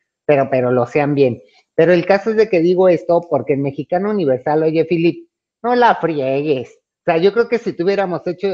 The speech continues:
eh, tú y yo hacemos el certamen, por lo menos llevo, mira, mi arbolito de Navidad o algo, algo trepo,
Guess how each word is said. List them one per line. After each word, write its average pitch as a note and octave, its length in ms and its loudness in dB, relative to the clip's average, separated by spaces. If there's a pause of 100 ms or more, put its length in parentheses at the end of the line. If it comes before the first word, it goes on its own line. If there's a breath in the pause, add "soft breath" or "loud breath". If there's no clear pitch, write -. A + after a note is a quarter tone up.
eh, D#3 200 -4
tú F#3 60 -2
y F#3 80 -2
yo F#3 140 -2
hacemos F#3 400 -4
el D3+ 140 -4
certamen, E3+ 400 -6
por E3 160 -6
lo C#3+ 80 -2
menos E3+ 280 -4
llevo, E3+ 220 0
mira, E3+ 260 0
mi E3 100 -2
arbolito D3 500 -2
de E3 100 0
Navidad B2 560 -2
o E3 80 4
algo, G#3 240 2
algo G3 360 2
trepo, G3+ 480 -2